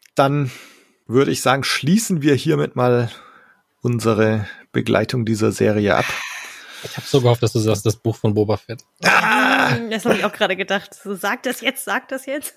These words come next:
Speaker 3: <laughs>
Speaker 2: Auch hier wieder einfach enttäuscht.
Speaker 1: Verpasste Chance.
Speaker 3: Verpasste
Speaker 1: Ja.
Speaker 3: Chance, ja.
Speaker 2: Nur
Speaker 1: Da hätte noch mal einer draufschauen müssen.
Speaker 3: Dreißig Prozent
Speaker 2: Ja.
Speaker 3: auf Rotten Tomatoes, sag ich dir.
Speaker 2: Ich hätte das,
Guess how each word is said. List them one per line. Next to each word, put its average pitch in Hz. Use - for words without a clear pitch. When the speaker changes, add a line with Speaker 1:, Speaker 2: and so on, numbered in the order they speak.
Speaker 3:
<laughs> -
Speaker 2:
Auch -
hier 143
wieder 113
einfach 170
enttäuscht. 127
Speaker 1:
Verpasste 160
Chance. 117
Speaker 3:
Verpasste -
Speaker 1:
Ja. 101
Speaker 3:
Chance, 311
ja. 240
Speaker 2:
Nur 135
Speaker 1:
Da 127
hätte 139
noch 147
mal 139
einer 135
draufschauen 120
müssen. 92
Speaker 3:
Dreißig 240
Prozent 220
Speaker 2:
Ja. 214
Speaker 3:
auf 190
Rotten 214
Tomatoes, 190
sag 165
ich 165
dir. 165
Speaker 2:
Ich -
hätte 131
das, 127